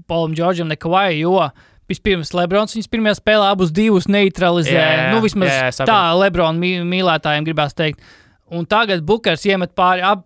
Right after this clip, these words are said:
Speaker 1: vispirms Kawhi izmāna kaut kā ar to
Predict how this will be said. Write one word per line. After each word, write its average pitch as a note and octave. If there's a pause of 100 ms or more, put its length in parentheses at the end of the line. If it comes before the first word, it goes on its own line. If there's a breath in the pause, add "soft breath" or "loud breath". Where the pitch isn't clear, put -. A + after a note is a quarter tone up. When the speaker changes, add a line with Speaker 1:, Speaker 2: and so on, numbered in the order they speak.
Speaker 1:
vispirms F3+ (340)
Kawhi G3
izmāna C4 (100)
kaut G3
kā F3+
ar E3
to F#3